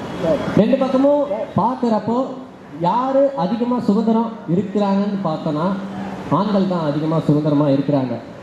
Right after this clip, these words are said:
ஏன்னா பெண்களால ஒரு லிமிட்டா தான் நடக்க முடியும்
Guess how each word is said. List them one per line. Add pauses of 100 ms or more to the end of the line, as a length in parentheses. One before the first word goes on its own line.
(120)
ஏன்னா (420)
பெண்களால
ஒரு
லிமிட்டா
தான்
நடக்க
முடியும்